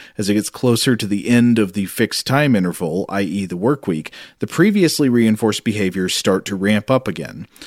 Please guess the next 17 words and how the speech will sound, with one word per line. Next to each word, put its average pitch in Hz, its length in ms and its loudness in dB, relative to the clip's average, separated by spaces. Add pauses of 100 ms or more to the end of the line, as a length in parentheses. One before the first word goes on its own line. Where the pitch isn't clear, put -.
(160)
Another 180 280 4
example 127 400 2
of 98 120 -2
fixed - 360 -4
interval 104 380 0
schedule 98 460 0
of 90 120 -6
reinforcement 92 720 -2
is 98 200 -4
studying 143 520 2
behavior 90 460 -2
for 98 160 -4
weekly 98 400 -2
tests - 540 -6
or 95 100 -2
monthly 85 480 -6
exams. - 760 -2